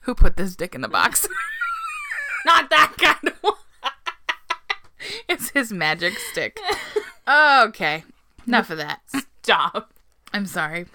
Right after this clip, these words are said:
Speaker 1: Okay, so after her father's death, Teresa took a job as a laundry maid for the mayor of Toulouse.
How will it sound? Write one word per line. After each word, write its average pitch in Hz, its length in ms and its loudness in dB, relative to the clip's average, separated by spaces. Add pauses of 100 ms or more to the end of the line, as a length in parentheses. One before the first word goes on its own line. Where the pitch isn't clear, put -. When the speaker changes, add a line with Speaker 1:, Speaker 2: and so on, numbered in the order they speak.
(800)
Speaker 1:
Okay, 240 260 0
so - 200 -8
after 226 320 0
her 233 140 0
father's 175 360 -2
death, - 320 -14 (800)
Teresa 214 680 0 (160)
took 240 240 -6
a 262 60 -6
job 180 560 0 (400)
as 190 160 -6
a 185 80 -2
laundry 190 440 2
maid 156 420 -12 (480)
for 175 500 0
the 175 160 -8
mayor 170 580 -6 (260)
of 175 260 -6
Toulouse. - 640 -10